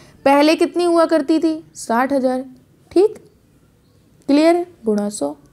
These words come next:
यही आपका आंसर होगा। तीन ज़ीरो से तीन ज़ीरो काट दो, एक ज़ीरो से यहाँ एक ज़ीरो काट दो, अब आपका हो जाएगा पचास बटे छः, ठीक है,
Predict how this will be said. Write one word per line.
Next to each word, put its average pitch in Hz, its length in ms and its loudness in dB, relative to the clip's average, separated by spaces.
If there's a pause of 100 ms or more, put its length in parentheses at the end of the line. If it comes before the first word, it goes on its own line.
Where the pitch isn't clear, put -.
यही 285 240 2
आपका 214 320 -2
आंसर 214 340 -2
होगा। 240 220 -2
तीन 240 300 0
ज़ीरो 220 200 2
से 220 140 -4
तीन 214 260 -2
ज़ीरो 226 200 -2
काट 277 200 -2
दो, 208 140 -4
एक 208 300 -2
ज़ीरो 208 260 -2
से 208 160 -6
यहाँ 202 220 -4
एक 277 160 -4
ज़ीरो 277 200 -2
काट 233 220 -2
दो, 180 220 -6 (720)
अब 214 160 2
आपका 214 280 -2
हो 214 160 2
जाएगा 208 280 2 (120)
पचास 208 580 -2
बटे 202 340 -2
छः, 330 340 -4 (880)
ठीक 349 160 2
है, 254 120 -4